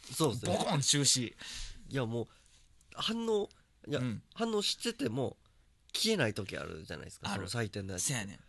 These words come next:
Speaker 1: 三回ぐらい押さな消えないじゃないですか。
Speaker 2: せやねん。
Speaker 1: あれ、一番めんどくさい。
Speaker 2: 一番めんどくさいよな。
Speaker 1: 何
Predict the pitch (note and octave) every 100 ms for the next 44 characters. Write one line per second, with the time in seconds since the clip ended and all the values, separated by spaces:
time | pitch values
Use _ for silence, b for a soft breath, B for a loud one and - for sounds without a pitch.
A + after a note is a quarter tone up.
0 | - - E3 F#3 G#3+ G3+ G3+ A#2 G#2 A2+
1 | F#2+ - E3+ D3 F#2+ - - B2 C#3 G2+
2 | D2+ - b b b b - G3 F#3+ -
3 | - - D#3 - - A#3+ A3 G#3+ G3 -
4 | - G2+ - C3+ A2+ A2+ G#2 - - B1+
5 | F#2 D#2+ B2